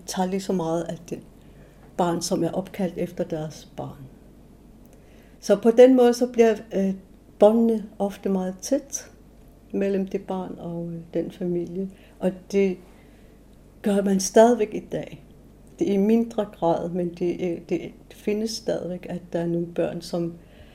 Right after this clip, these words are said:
har et tæt bånd til den familie, hvis barn det er opkaldt efter.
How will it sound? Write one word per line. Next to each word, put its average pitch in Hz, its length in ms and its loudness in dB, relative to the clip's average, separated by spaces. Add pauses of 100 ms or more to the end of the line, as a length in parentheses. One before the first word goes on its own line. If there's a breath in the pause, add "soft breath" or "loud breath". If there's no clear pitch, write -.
(280 loud breath)
har 175 160 -6
et 175 120 -10
tæt 196 200 -2 (100)
bånd 170 200 0
til - 220 -16
den 165 160 0
familie, 170 540 -4
hvis 165 280 -10
barn 156 260 -4
det 175 100 -2
er 160 60 -4
opkaldt 165 520 -12
efter. 160 320 -18